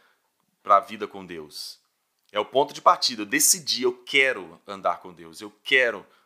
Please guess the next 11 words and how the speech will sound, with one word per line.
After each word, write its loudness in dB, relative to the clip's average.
honrar -6
a -6
Deus, -16
eu -14
quero 0
agradar -2
a -8
Deus. -20
É -20
a -14
decisão. -12